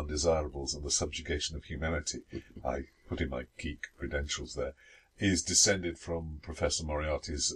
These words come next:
Speaker 1: um, organisation. <laughs> So yes, you've got
Speaker 2: But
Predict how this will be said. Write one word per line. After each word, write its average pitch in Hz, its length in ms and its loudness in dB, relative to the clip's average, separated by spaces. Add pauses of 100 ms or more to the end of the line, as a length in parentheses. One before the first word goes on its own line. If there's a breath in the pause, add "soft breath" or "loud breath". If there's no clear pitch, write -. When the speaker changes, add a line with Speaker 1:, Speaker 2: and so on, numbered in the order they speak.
Speaker 1:
um, 73 500 2
organisation. 73 1000 0
<laughs> - 120 4 (1400 loud breath)
So 170 220 8
yes, 156 420 8
you've 190 220 0
got 135 260 10 (380)
Speaker 2:
But - 380 6